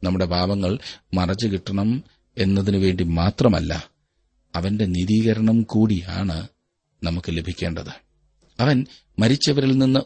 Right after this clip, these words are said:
ഉയർത്തെഴുന്നേറ്റത് എനിക്ക് നിങ്ങൾക്ക് നീതീകരണം ആവശ്യമായതിനാൽ അത് വളരെ പ്രധാനപ്പെട്ട സംഗതിയത്രേ.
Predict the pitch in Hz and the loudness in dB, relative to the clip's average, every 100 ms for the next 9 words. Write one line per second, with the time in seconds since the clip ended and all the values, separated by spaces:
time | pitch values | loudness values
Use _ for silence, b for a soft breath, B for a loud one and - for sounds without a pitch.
0 | 104 113 117 107 101 92 - 87 85 - | 2 0 2 0 2 0 -2 -4 -4 -8
1 | _ _ _ _ _ _ 98 95 90 95 | _ _ _ _ _ _ -2 -2 -2 -2
2 | 90 87 95 90 87 92 92 90 87 85 | -2 -4 -4 -2 -2 0 0 -2 -2 -2
3 | 80 90 87 90 82 80 85 85 78 85 | -2 -2 -2 -2 -4 -4 -4 -4 -4 -6
4 | - _ 80 87 92 87 82 - 90 85 | -8 _ -6 -4 -4 -4 -8 -6 -6 -6
5 | 80 - 73 82 - - - | -10 -10 -8 -8 -8 -8 -12